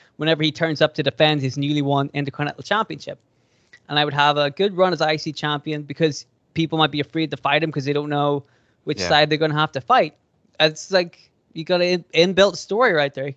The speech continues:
Speaker 1: can ride that for months. Now, this was in two thousand fifteen.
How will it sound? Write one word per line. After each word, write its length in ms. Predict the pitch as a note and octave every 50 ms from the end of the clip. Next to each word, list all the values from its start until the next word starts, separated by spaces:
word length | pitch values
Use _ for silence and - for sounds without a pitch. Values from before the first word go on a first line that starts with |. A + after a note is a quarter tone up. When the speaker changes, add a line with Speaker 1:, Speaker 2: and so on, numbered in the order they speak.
| - D#3
Speaker 1:
can 60 | D3+
ride 240 | D3+ E3+ E3+ E3+ D#3
that 160 | E3 E3+ D#3+ -
for 80 | -
months. 440 | C#3+ D3 F3+ G3+ F3 - - - - _ _ _ - - - - _ _ _ _ _
Now, 240 | - E3 E3 D#3+ D#3
this 180 | D#3+ F#3 F#3 F#3
was 100 | F#3+ F#3+
in 80 | F#3 F3
two 120 | - F#3
thousand 240 | F#3 F3 - D#3 C#3 -
fifteen. 580 | - F#3+ F3 - - - E3 D3+ C3+ C3 C3